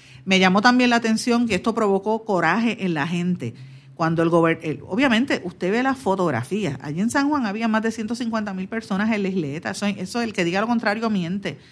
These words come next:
Pero entonces cuando Rolón y otra gente del gobierno dijo que lo que habían era como diez mil, a-, allí la gente se molestó. Mire, no provoque, cállese la boca. Yo sé que este Rolón es un muchacho in-, joven. Todos estos niños in-, eh,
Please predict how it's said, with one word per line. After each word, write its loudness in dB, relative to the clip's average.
Pero -2
entonces -2
cuando 2
Rolón 2
y 2
otra 0
gente -2
del -2
gobierno 2
dijo 0
que -4
lo 0
que -4
habían -2
era -6
como -2
diez -2
mil, -2
a-, -8
allí -2
la 0
gente 0
se -4
molestó. -4
Mire, 0
no 2
provoque, 0
cállese -2
la 4
boca. 2
Yo -10
sé -2
que -2
este 2
Rolón 4
es 4
un 4
muchacho -2
in-, -6
joven. 0
Todos -4
estos -2
niños 4
in-, 0
eh, -6